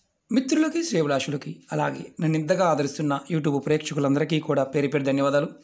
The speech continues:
మిత్రులారా, మీ అందరికీ పరాదేవత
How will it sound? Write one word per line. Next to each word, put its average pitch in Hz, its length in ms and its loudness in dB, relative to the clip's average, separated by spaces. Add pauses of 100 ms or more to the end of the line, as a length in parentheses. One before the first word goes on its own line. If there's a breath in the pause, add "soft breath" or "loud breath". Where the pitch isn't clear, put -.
(760 soft breath)
మిత్రులారా, 151 440 0 (640 soft breath)
మీ 190 120 2
అందరికీ 190 460 0 (180)
పరాదేవత 147 680 0